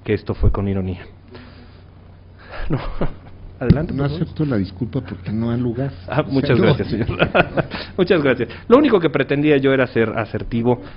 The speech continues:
Speaker 1: eh, y, y yo advertía que, eh, el principio de autodeterminación, y por eso yo hice girar toda mi intervención sobre este tema, eh,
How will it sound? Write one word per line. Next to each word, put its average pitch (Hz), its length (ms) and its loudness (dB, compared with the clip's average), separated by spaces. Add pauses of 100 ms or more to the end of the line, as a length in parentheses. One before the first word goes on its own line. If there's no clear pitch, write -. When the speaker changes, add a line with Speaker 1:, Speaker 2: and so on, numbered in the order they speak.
(180)
Speaker 1:
eh, 113 280 -2 (120)
y, 120 340 0 (160)
y 120 300 0
yo 131 320 4 (100)
advertía 127 540 0
que, 110 240 -2 (180)
eh, 104 280 -8
el 110 120 -6
principio 123 360 -2
de 127 40 2
autodeterminación, 107 880 -2
y 127 80 -2
por 131 160 4
eso 131 160 4
yo 120 180 2
hice 120 220 -2
girar 113 300 -2
toda 120 160 0
mi 113 80 0
intervención 113 480 -2
sobre 107 200 -2
este 110 160 -6
tema, 139 340 0 (420)
eh, 110 280 -4